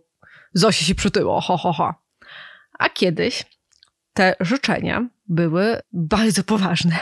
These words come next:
<laughs> i podchodzono do tego, no, niesamowicie poważnie. Zachowywano powagę, starano się nadać temu takiego respektu i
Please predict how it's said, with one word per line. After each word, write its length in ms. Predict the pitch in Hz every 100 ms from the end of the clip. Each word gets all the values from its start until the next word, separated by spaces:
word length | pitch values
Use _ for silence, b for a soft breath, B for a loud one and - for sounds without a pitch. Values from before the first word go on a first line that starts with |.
| - -
<laughs> 160 | -
i 120 | 208
podchodzono 640 | - 262 208 233 220 208 202
do 120 | 196
tego, 420 | 185 170 175 190 B B B B B B B B B _ -
no, 100 | 214
niesamowicie 460 | 240 247 247 285 -
poważnie. 500 | 175 170 - - 185 _ _ _ _ _ _ _ _ -
Zachowywano 760 | 185 196 226 196 185 196 196
powagę, 680 | 180 185 185 165 185 185 202 -
starano 580 | - - 202 190 196 180
się 460 | 180 - 185 190 175 b b b b b b b -
nadać 460 | 208 202 208 208 -
temu 200 | 196 185
takiego 380 | - 214 196
respektu 840 | 208 - - 185 170 - 185 190 185
i 280 | 170 180